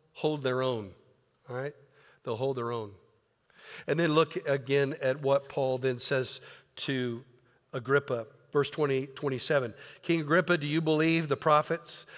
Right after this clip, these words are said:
I know you believe." Agrippa said to Paul, "Are you going to persuade me to become a Christian so easily?"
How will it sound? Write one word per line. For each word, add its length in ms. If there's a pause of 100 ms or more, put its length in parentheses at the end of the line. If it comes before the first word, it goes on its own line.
(120)
I 140
know 100
you 180
believe." 380 (200)
Agrippa 320
said 180
to 40
Paul, 200
"Are 40
you 200
going 240
to 40
persuade 480
me 140
to 80
become 240
a 40
Christian 360
so 180
easily?" 460